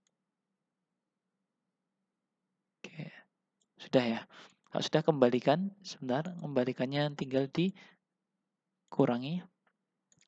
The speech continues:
Sudah. Kalau sudah, Mbak Mas, kita masih berada di icon curve ya. Kita buat untuk pegangannya. Pegangannya ini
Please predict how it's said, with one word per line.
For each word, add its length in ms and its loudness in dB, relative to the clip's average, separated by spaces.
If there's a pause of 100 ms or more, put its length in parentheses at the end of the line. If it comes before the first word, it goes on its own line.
(140)
Sudah. 320 2 (880)
Kalau 180 10
sudah, 240 10
Mbak 160 10
Mas, 220 2 (1040)
kita 320 4
masih 560 4 (720)
berada 560 8
di 320 4 (1900)
icon 400 6 (160)
curve 400 8 (240)
ya. 400 -2
Kita 320 4
buat 480 6 (640)
untuk 320 2
pegangannya. 720 0
Pegangannya 640 -2 (320)
ini 240 -4